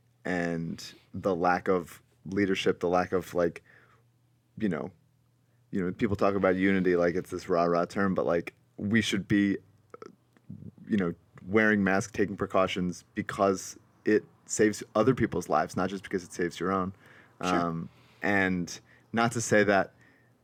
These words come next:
Speaker 1: these players or anybody, 'cause I'm not just blaming the players because plenty of people aren't taking it as seriously as they should, but, like, whether the player, if, if a player is, like, you know, going to an open gym in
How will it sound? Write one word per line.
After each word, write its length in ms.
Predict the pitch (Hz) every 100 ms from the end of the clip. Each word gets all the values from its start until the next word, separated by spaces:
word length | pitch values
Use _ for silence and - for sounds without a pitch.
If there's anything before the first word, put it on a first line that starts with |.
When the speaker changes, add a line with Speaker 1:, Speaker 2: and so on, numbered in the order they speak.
| -
Speaker 1:
these 280 | 104 113
players 480 | - 110 107 104 104
or 80 | 104
anybody, 440 | 120 123 98 95
'cause 200 | 92 101
I'm 120 | - 104
not 140 | 98
just 180 | 98 92
blaming 240 | 98 95 90
the 60 |
players 580 | - 101 98 92 - - - -
because 240 | 98 98
plenty 200 | - 101
of 60 | 92
people 180 | 95
aren't 180 | 92 85
taking 240 | 98 90 90
it 60 |
as 80 | 85
seriously 380 | - 92 90 90
as 100 | 87
they 80 | 90
should, 300 | - 92 82 -
but, 160 | 92
like, 260 | - 90 - - - - - - - - - - - -
whether 300 | 113 117 110
the 80 |
player, 360 | 104 123 120 123
if, 140 | 113 -
if 140 | 104
a 40 | 107
player 320 | - 120 117
is, 180 | 110 98
like, 320 | 101 92 - -
you 120 | 101
know, 260 | 101 82 92 - - - - - - - - - - - - - - - -
going 200 | 120 113
to 100 | 110
an 60 |
open 280 | 107 104 104
gym 460 | 95 107 101 101 104
in 540 | - 107 98 95 92